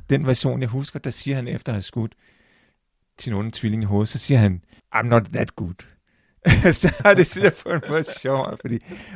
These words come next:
også, også, man kan sige sådan rent filosofisk, fordi, øh, det kan man sige, jamen, måske er det slet ikke ondskaben, der, der er det største problem.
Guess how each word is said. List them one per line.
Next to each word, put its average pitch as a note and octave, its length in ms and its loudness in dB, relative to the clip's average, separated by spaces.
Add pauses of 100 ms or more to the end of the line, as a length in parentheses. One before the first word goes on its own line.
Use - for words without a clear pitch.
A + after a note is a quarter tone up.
(120)
også, - 380 0
også, C3+ 260 -4
man B2+ 140 -8
kan C3 100 -16
sige B2 160 -10
sådan B2 200 -8
rent A#2+ 160 -8
filosofisk, C3 460 -10 (300)
fordi, A2+ 240 -8 (920)
øh, G2 600 0 (120)
det - 80 -6
kan C3+ 80 0
man A2 100 -2
sige, A2 340 -2 (640)
jamen, G2+ 520 2 (440)
måske B2 500 0
er C3 40 4
det B2 120 2
slet C3 200 2
ikke C3 180 -2
ondskaben, A#2 680 -4
der, - 260 -6 (140)
der - 60 -8
er F#2+ 200 -8
det - 140 -14
største B2+ 400 -6
problem. - 480 -12